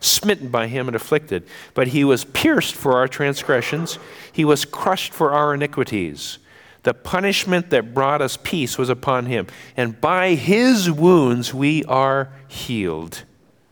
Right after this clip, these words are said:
As we take communion today, we're gonna take some time, no matter what your, your need. We're gonna open the altar up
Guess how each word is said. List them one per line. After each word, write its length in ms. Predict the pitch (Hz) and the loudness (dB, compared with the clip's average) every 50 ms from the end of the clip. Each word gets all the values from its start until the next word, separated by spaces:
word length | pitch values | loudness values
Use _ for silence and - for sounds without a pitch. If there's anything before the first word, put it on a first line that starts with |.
| _ _ _ _ _ _ _ _ _ _ _ _ _ _ _ _ _ _ _ _ _ _ _ _ _ _ _ _ _ | _ _ _ _ _ _ _ _ _ _ _ _ _ _ _ _ _ _ _ _ _ _ _ _ _ _ _ _ _
As 200 | 131 123 117 - | -4 -4 -2 -2
we 80 | 170 180 | -4 -4
take 300 | 175 - 202 170 - - | 0 -2 -2 -2 -2 -6
communion 480 | - 151 147 147 147 147 131 113 95 | -4 -2 0 0 0 -2 -4 -6 -6
today, 360 | - - 104 90 92 85 80 | -6 -8 -6 -4 -4 -4 -4
we're 140 | 87 101 127 | -6 -6 -4
gonna 180 | 143 143 131 120 | -2 -2 -2 -2
take 200 | - 135 127 - | -4 -4 -6 -6
some 180 | - - 107 | -6 -10 -10
time, 320 | 98 - 117 101 92 90 87 | -10 -8 -6 -6 -6 -6 -6
no 100 | 98 101 | -6 -4
matter 220 | 107 110 110 107 107 | -4 -4 -2 -2 -4
what 220 | 123 123 - - | -4 -6 -4 -4
your, 160 | 135 127 120 - - - _ _ _ _ | -4 -4 -6 -8 -16 -20 _ _ _ _
your 140 | 127 123 | -4 -2
need. 520 | 117 120 123 127 139 143 156 156 151 - - - _ _ _ _ _ _ _ _ - - _ _ _ _ - | -2 0 0 0 0 -2 -4 -6 -10 -12 -16 -16 _ _ _ _ _ _ _ _ -20 -20 _ _ _ _ -4
We're 80 | 143 | -2
gonna 160 | 147 151 139 127 | -2 0 2 2
open 260 | 135 139 139 143 131 | 2 2 0 -2 -2
the 100 | 123 117 | 0 2
altar 400 | 113 120 123 123 - 135 123 120 | 2 2 0 0 -2 -2 -2 -2
up 240 | 127 127 127 - | -2 -4 -6 -12